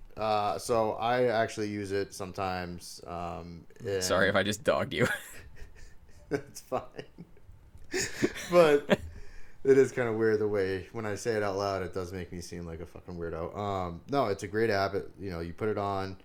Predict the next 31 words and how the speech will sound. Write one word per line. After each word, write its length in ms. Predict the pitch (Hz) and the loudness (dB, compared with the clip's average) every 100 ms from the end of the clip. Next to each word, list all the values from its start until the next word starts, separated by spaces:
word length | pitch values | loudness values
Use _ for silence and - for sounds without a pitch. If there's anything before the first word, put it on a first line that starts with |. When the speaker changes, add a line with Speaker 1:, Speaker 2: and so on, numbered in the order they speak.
| _ - - - | _ -20 -20 -16
Speaker 1:
and, 640 | - 92 92 92 92 90 - - - - - - - | -10 -6 -4 -4 -6 -8 -10 -18 -20 -20 -20 -18 -10
like, 180 | 92 | -8
some 240 | - 101 101 | -6 -8 -6
celebrity 680 | - 95 92 95 92 90 85 | -4 -4 -2 -4 -4 -6 -8
who 140 | 90 | -6
has 100 | 90 | -6
a 60 | 85 - - | -8 -14 -12
good 240 | - 98 85 - | -2 -2 -2 -12
speaking 520 | - - - 98 92 | -16 -12 -10 -10 -10
voice, 480 | 87 87 87 80 - - - - - - | -8 -4 -4 -6 -12 -18 -20 -20 -20 -10
good 100 | - | -6
voice 220 | 131 131 120 | 0 0 0
for 120 | 107 | 0
radio, 500 | 101 98 92 85 80 - - | 2 2 2 -2 -6 -12 -14
how, 140 | 92 87 | -10 -8
how 100 | 95 | -4
they 120 | 92 92 | -4 -4
used 140 | 90 | -6
to 40 | 92 | -8
say 160 | - 87 | -6 -4
it. 200 | 85 - - - - | -4 -6 -18 -20 -10
Uh, 180 | 90 90 | -4 -4
he'll 160 | 110 113 | -2 4
Speaker 2:
Who's 160 | 151 | 6
Speaker 1:
read 40 | 131 | 8
Speaker 2:
your, 140 | 165 | 6
Speaker 1:
a 40 | 120 | 6
Speaker 2:
who's 160 | 139 | 6
your 100 | 143 | 6
go-to 420 | 120 139 131 139 | 12 12 12 10
voice? 540 | 120 127 113 - - | 8 8 8 4 -8